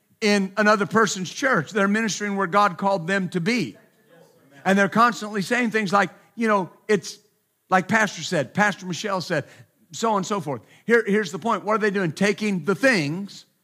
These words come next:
they've heard and committing those things to faithful people. If, if a person is not taking what they have heard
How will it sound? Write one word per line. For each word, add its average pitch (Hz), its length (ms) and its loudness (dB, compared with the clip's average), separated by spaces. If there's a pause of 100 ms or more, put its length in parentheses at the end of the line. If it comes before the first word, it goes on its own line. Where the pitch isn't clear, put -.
(420)
they've 180 240 4
heard 151 540 2 (720)
and 185 180 4
committing 220 480 2
those 190 340 2
things 156 500 2 (160)
to 170 100 -2
faithful 160 360 -2
people. 131 380 -4 (1300)
If, 202 260 2
if 190 140 2
a 170 80 0
person 294 640 2
is 208 300 0
not 220 320 2
taking 226 640 -2
what 202 240 4
they 196 120 2
have 151 120 0
heard 151 580 0